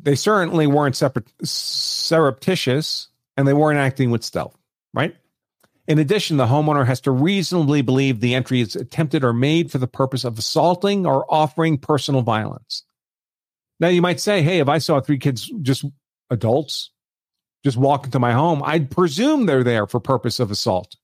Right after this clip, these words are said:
or offering personal violence. They know it's not their home." But again, that's not enough.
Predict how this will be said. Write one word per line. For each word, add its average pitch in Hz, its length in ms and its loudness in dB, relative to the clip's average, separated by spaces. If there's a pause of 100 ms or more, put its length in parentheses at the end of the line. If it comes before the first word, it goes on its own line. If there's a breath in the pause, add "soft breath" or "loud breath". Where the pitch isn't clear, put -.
(160)
or 123 180 0
offering 117 360 0
personal 107 360 -4
violence. 101 420 -4
They 139 220 2
know 185 200 2
it's - 160 -2
not 107 200 0
their 101 160 -2
home." 135 380 -2 (1300)
But 143 100 0
again, 202 160 2
that's 185 200 0
not 170 140 2
enough. 160 420 -2